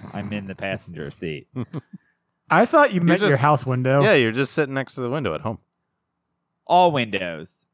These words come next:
Speaker 1: or a glass ceiling.
Speaker 3: All right.
Speaker 1: Shatter it.
Speaker 3: <laughs> Okay. Um, are we, uh, all, all, all done?
Speaker 1: Yeah, I just, uh,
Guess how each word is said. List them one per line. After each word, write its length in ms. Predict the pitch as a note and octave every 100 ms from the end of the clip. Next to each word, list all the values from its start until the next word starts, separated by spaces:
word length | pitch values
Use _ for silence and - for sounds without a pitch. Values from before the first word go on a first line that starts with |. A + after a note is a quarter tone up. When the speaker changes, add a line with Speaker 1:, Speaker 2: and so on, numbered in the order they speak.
| _
Speaker 1:
or 180 | C#3+ D3+
a 40 | C#3
glass 340 | B2+ A#2 -
ceiling. 500 | A2 F2+ D2 D2 - - _ _ _ _ _ _ - - - - - - - - _ _ _
Speaker 3:
All 300 | E3+ E3 D#3+
right. 100 | D3
Speaker 1:
Shatter 380 | C#3 B2+ A2 F#2
it. 140 | E2+ -
Speaker 3:
<laughs> 40 | - - - - - - - _ _ - - -
Okay. 560 | F2 G2+ - D#2 D2+ - - - - - -
Um, 580 | - A2 A2 G#2 F#2 F#2+ D#3 - - _ _ _ _ _ _ -
are 180 | A2+
we, 380 | B2 C3 C3 C3
uh, 60 | B2+
all, 680 | B2+ B2 B2 A#2 - B2+ B2+
all, 260 | - B2
all 320 | B2 G#2+ A#2 B2
done? 500 | B2 C3 D3 C#3+ - - - _ _ _ _ _ _ _ _ _ _ _ _ _
Speaker 1:
Yeah, 280 | D#3 F3 A3
I 200 | E3+ C#3
just, 320 | D#3+ E3 D3+
uh, 340 | D3+ C#3 B2